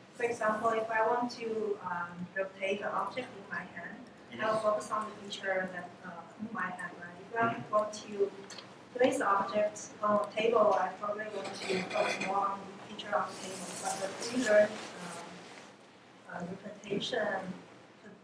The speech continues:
Speaker 1: miss some of the features that are relevant for the current task. What's your thought?
Speaker 2: Yeah, so, so I guess, um, the question is that how do you ensure that your, um,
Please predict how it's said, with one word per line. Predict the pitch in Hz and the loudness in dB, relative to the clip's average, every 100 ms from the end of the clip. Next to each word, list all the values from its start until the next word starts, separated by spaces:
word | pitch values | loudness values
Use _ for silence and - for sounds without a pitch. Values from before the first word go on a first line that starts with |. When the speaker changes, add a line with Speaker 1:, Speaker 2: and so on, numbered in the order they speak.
| - | -8
Speaker 1:
miss | 214 | -6
some | - 214 214 | -4 0 2
of | - 208 - | 4 2 2
the | - | -4
features | 196 - 180 | -10 -8 0
that | 175 - - - - - 185 | 0 0 -6 -14 -16 -14 -8
are | 180 185 | -4 0
relevant | - - 214 202 - | 2 2 0 -4 -6
for | - | -8
the | 185 | -8
current | - 190 180 - | -10 -10 -10 -8
task. | - - - - - - - - | -8 -8 -14 -18 -18 -18 -18 -14
What's | 185 - | -14 -14
your | 196 | -16
thought? | - 180 - - - - - - 139 | -14 -12 -12 -14 -18 -18 -20 -6 8
Speaker 2:
Yeah, | 156 143 110 - - | 12 12 12 6 -4
so, | - 156 156 | 4 4 6
so | - | 4
I | 151 | 6
guess, | 185 185 - - - | 6 4 -2 -16 -2
um, | 135 120 113 110 110 107 _ | 10 12 12 12 2 -8 _
the | - | 0
question | 143 143 160 | 2 2 4
is | 151 | 6
that | 135 | 8
how | 139 151 | 8 8
do | 180 | 8
you | 175 | 6
ensure | 135 - 147 147 135 | 6 4 10 10 12
that | 135 127 - - | 12 12 10 0
your, | 131 131 127 131 - | 8 10 10 6 4
um, | 120 107 101 | 8 8 8